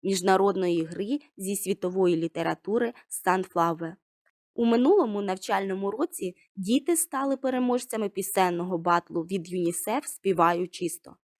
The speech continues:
Зараз Чекаємо на отримання ігрового набору. Також ми не зупиняємося на досягнутому та зареєструвалися в освітній програмі Супергерої Фест. Плануємо взяти участь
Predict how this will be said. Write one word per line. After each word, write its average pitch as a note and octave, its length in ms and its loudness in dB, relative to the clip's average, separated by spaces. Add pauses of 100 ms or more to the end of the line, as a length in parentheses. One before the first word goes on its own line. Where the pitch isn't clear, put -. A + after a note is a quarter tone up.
(200)
Зараз F#3 540 2 (260)
Чекаємо B3+ 460 2
на G3 160 2
отримання G3 500 -2
ігрового F3 540 -2
набору. D#3 520 -4 (760)
Також C#4+ 400 0 (220)
ми B3+ 160 2
не B3+ 120 4
зупиняємося A3 800 0
на G3 120 0
досягнутому B3 800 0 (200)
та B3+ 160 6
зареєструвалися B3 920 0
в G3+ 40 -2
освітній G#3+ 460 -4
програмі G3+ 500 2
Супергерої G3+ 720 0
Фест. - 480 -6 (460)
Плануємо F#3+ 560 4
взяти F#3 400 -2 (100)
участь A3+ 480 -4